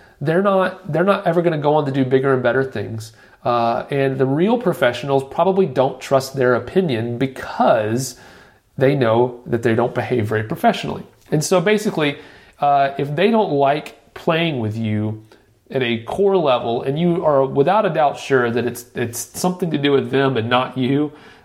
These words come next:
just don't worry about it. Um, but that's not gonna happen most often. But I think w-, what I wanna make sure is that if you are ever filling in with somebody else, you have to, you always wanna do your best to make sure that it seems like, um, you know, you're blending in well with them,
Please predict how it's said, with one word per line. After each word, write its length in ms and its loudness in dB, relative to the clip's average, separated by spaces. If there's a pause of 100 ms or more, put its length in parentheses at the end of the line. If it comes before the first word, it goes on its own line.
(100)
just 180 -2
don't 160 2
worry 220 0
about 240 -2
it. 960 -16
Um, 400 2
but 80 2
that's 180 0
not 140 0
gonna 160 0
happen 320 -4
most 180 -12
often. 320 -8 (400)
But 260 0 (180)
I 100 4
think 220 2
w-, 200 -2
what 400 -4
I 80 2
wanna 220 0
make 180 -4
sure 240 -6
is 140 -4
that 100 2
if 100 0
you 160 2
are 160 -2
ever 280 2
filling 480 -4
in 560 -2
with 180 -4
somebody 560 0
else, 300 -4
you 80 -2
have 360 -2
to, 320 -2 (380)
you 240 -2
always 300 2
wanna 160 4
do 80 0
your 160 2
best 260 0
to 60 -2
make 240 0
sure 160 -2
that 80 0
it 120 -4
seems 400 -2
like, 400 0 (300)
um, 640 0
you 80 -6
know, 180 -2
you're 200 -2
blending 460 0
in 180 0
well 240 2
with 160 -4
them, 320 0